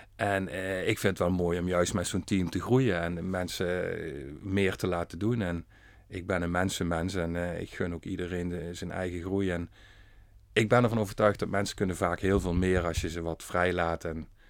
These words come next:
wat laat. En, en natuurlijk heb ik ook zo'n heel stapeltje ramdossiers wat allemaal mislukt is, maar de balans slaat tot nou toe positief uit.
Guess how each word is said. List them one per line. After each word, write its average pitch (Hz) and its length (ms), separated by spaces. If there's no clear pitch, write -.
wat - 140
laat. 80 300
En, 76 200
en 85 140
natuurlijk 87 380
heb 82 160
ik 82 120
ook 85 160
zo'n 80 120
heel 85 120
stapeltje - 460
ramdossiers 85 600
wat 87 100
allemaal 90 180
mislukt 85 420
is, 85 160
maar 78 220
de 90 80
balans 98 320
slaat 90 200
tot 80 120
nou 92 180
toe 87 120
positief 85 480
uit. 73 280